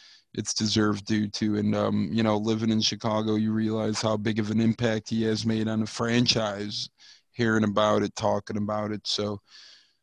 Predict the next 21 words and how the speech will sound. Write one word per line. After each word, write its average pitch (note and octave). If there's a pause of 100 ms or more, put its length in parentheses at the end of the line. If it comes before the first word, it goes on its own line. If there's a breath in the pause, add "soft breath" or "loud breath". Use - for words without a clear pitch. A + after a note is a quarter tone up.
(120)
another A#2
great A2
face A#2 (260)
lost. A#2+ (300)
Um, G#2 (160)
another G#2+
one G#2+
not G#2
forgotten, G#2
though. G#2
I'm, G#2+
I'm G#2+
sure A2+
the G#2+ (100)
Hawks A2+
will A2+
have A2
some G#2+ (480 loud breath)
patch A2+
and, G#2+
uh, G#2